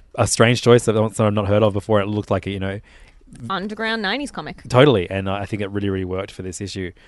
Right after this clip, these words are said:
Speaker 2: The
Speaker 1: Um,
Speaker 2: colours are, like, glorious, kind of washed out newspaper print almost or something. It's so good.
Speaker 1: Yeah, totally. Um, and, uh, you know, this is still continuing. The next issue looks really fun and completely different.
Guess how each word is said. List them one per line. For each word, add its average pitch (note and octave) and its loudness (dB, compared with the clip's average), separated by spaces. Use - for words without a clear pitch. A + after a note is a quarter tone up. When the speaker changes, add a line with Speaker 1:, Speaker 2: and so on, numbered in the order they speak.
Speaker 2:
The - -14
Speaker 1:
Um, - -6
Speaker 2:
colours G3 -2
are, C#3+ -12
like, C#3+ -12
glorious, D#3 -10
kind C3+ -16
of - -20
washed D3+ -12
out D3+ -6
newspaper - -14
print - -20
almost - -20
or - -20
something. - -20
It's - -20
so - -16
good. - -16
Speaker 1:
Yeah, C#3+ 6
totally. A2 0
Um, F2+ -8
and, F#2+ -6
uh, F#2+ -4
you A#2+ -2
know, B2 2
this G#2+ -4
is G2+ -8
still B2 6
continuing. A#2+ 2
The G#2 -2
next G#2 0
issue A2 2
looks G#2 0
really A2 0
fun A#2 -2
and G2 -8
completely G#2+ -2
different. A2 -2